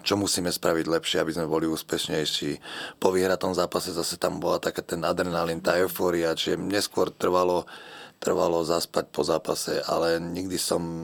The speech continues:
nepoužíval nejaké tabletky na zaspanie, to už by musel byť extrém. Skôr som si dal dve pivka na to, aby, aby som sa ukludnil a, a zaspal.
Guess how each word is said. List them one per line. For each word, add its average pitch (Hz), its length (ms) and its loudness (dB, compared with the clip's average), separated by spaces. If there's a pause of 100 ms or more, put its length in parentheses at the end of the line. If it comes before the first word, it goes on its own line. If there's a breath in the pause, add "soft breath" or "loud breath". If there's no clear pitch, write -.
(200)
nepoužíval 82 800 0 (480 loud breath)
nejaké 87 400 -2
tabletky 87 480 2
na 82 160 0
zaspanie, 82 480 -2
to 85 160 0
už 80 80 -4
by 85 80 -2
musel 82 320 -2
byť 82 160 0
extrém. 85 320 -2
Skôr - 240 0
som 87 160 0
si 85 80 0
dal 80 320 2
dve 78 320 -2
pivka 82 320 0
na 80 160 0
to, 80 240 0
aby, 78 320 0
aby 80 160 -2
som 82 160 -4
sa 82 180 0
ukludnil 85 540 -2
a, 80 100 -2 (680 loud breath)
a - 80 -10
zaspal. 92 680 2